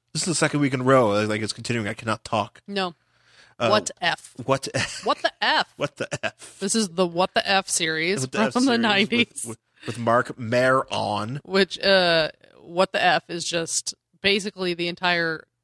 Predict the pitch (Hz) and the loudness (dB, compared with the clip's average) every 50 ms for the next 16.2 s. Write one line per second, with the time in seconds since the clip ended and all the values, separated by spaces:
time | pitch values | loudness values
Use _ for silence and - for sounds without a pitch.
0 | _ _ _ _ _ - - 185 180 175 165 160 - - - _ - 220 208 202 | _ _ _ _ _ -4 0 0 2 2 0 -2 -4 -8 -16 _ -4 -2 0 0
1 | 180 175 190 185 165 156 147 - _ - 170 156 160 160 160 160 - - 151 156 | 2 4 4 4 4 2 0 -4 _ -6 -6 -4 -2 -4 -4 -4 -6 -6 -2 -2
2 | 156 156 156 156 156 151 - 165 160 160 170 170 - 202 180 175 156 156 _ _ | -2 0 -2 -4 -6 -6 -8 -2 0 0 0 2 4 4 2 2 0 -4 _ _
3 | _ _ _ _ _ _ _ _ _ _ _ 175 170 185 175 160 160 156 160 147 | _ _ _ _ _ _ _ _ _ _ _ -4 -2 -2 -2 -2 -6 -8 -10 -10
4 | 147 - _ _ _ - - 208 - - - 180 - _ - - 185 190 - 196 | -12 -14 _ _ _ -6 -6 -6 -4 -6 -8 -8 -8 _ -8 -6 -4 -2 -2 -4
5 | 170 - 175 170 - - - 147 147 - 180 175 165 131 - - 156 131 107 87 | -2 -2 -2 -2 -2 -2 -2 -2 -2 -2 -4 -6 -8 -6 -2 0 0 0 0 -2
6 | - - - - - - - 170 165 135 - 139 147 143 139 135 143 131 - 151 | -6 -8 -12 -16 -18 -16 -14 -14 -12 -4 0 2 4 4 4 2 0 0 0 0
7 | 135 131 135 156 185 190 185 175 139 - - - - - 127 117 127 131 135 135 | 0 0 2 2 2 4 4 4 4 2 0 -6 -14 -10 0 2 4 4 4 4
8 | 135 131 127 123 123 120 120 120 120 120 120 120 120 117 113 - - - 226 240 | 2 2 2 0 0 -2 -2 -4 -4 -4 -2 -2 -2 -2 -2 -4 -2 2 4 4
9 | 143 104 117 151 180 - _ _ _ _ _ _ _ _ _ - - - - 107 | 4 4 4 2 -2 -4 _ _ _ _ _ _ _ _ _ -20 -8 -2 0 2
10 | 107 107 107 107 104 104 101 101 107 113 - - - - - 113 104 101 98 90 | 4 4 4 4 4 2 0 -2 -4 -8 -14 -16 -10 -4 0 2 2 2 0 -2
11 | - - - - - 151 156 156 156 156 147 135 123 127 143 156 160 - - - | -4 -8 -6 -2 0 2 2 2 2 0 -2 -2 -2 -4 -4 -6 -8 -12 -14 -12
12 | - 147 139 139 139 139 139 139 139 139 135 135 135 131 - _ _ _ _ _ | -10 -8 -6 -6 -6 -6 -4 -4 -6 -6 -6 -6 -6 -8 -8 _ _ _ _ _
13 | _ _ _ _ _ _ _ _ _ _ _ _ _ 123 123 127 104 110 131 147 | _ _ _ _ _ _ _ _ _ _ _ _ _ -4 -2 -2 0 0 2 2
14 | 160 156 - - 135 143 139 143 151 156 151 - - 147 139 131 120 117 107 - | 2 0 0 -2 0 2 4 4 2 0 -2 -4 -4 -4 -2 -2 -4 -4 -2 -2
15 | 240 226 - 185 147 - - 135 127 127 123 113 - - 123 120 120 117 - - | -2 -2 -2 -4 -2 0 2 2 4 4 2 0 -2 -2 0 0 0 0 -2 -4
16 | 95 107 101 - | -4 -4 -4 -6